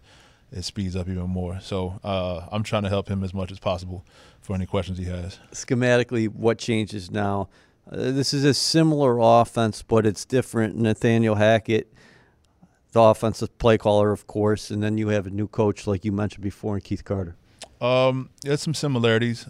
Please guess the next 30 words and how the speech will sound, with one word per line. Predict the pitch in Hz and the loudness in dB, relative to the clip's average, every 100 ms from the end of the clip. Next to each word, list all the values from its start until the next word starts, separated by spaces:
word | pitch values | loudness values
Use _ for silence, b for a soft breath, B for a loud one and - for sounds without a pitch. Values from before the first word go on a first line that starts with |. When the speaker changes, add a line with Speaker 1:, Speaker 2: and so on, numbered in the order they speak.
| _ _ | _ _
Speaker 1:
but | 110 110 | -6 -4
a, | 107 107 | -4 -2
a | |
lot | 104 107 | 2 2
of | 107 98 | 2 -2
adjustments | 98 104 - 104 92 | 0 -2 0 -6 -6
as | 95 | -8
well. | 98 101 101 101 | -4 -2 -2 -4
You | 107 | -8
know, | 98 98 | -6 -6
without, | 98 98 101 95 _ b b b b b b b - | -8 -6 -6 -6 _ b b b b b b b -10
I | |
don't | 104 | -6
wanna | 98 | -6
talk | 98 110 104 | -2 -2 0
about | 98 95 | -2 -4
it | |
too | - 113 | -4 -2
much, | 98 90 - | -2 -4 -8
but, | 101 98 | -6 -4
uh, | 98 95 92 90 B - - | -2 -2 -4 -8 B -20 -8
you | 104 | -6
know, | 95 | -4
just | 95 101 110 | -4 -4 -2
a | |
lot | 101 101 | 2 2
of, | 101 98 - | 2 -4 -10
a | - | -6
lot | 104 104 | -4 -2
of | 98 | -4